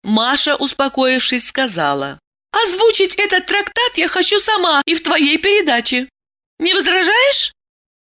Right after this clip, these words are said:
"Большая честь для меня", одеревеневшим языком произнесла Диана.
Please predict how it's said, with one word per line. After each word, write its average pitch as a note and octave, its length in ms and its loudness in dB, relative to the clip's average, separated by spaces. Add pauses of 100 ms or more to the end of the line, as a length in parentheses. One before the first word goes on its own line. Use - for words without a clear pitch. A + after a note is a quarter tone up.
(360)
"Большая A#3+ 840 0
честь G#3+ 560 -2
для G#3 200 -2
меня", G3 680 -2 (300)
одеревеневшим G#3+ 960 0
языком F3+ 600 0
произнесла E3+ 720 -2
Диана. C3 680 -4